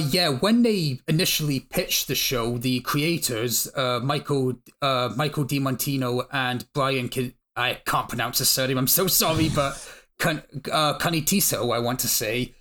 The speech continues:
Speaker 1: when they pitched the show, they knew it was going to be, uh, three books and that's it. They knew
Speaker 2: Right.
Speaker 1: if they wanted, they knew if they wanted to tell the story, they had to be concise and to the point with it. So, yeah,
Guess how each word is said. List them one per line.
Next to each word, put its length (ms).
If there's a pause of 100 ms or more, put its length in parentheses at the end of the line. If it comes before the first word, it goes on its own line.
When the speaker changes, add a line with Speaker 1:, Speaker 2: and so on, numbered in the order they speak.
(120)
Speaker 1:
when 220
they 120
pitched 380
the 80
show, 320
they 180
knew 360
it 120
was 140
going 260
to 100
be, 200
uh, 200
three 340
books 360
and 160
that's 360
it. 320
They 100
knew 340
Speaker 2:
Right. 360 (160)
Speaker 1:
if 100
they 100
wanted, 440 (180)
they 80
knew 180
if 60
they 80
wanted 320 (100)
to 80
tell 140
the 100
story, 280
they 80
had 220
to 60
be 200
concise 680
and 140
to 80
the 100
point 480
with 220
it. 240
So, 560 (540)
yeah, 180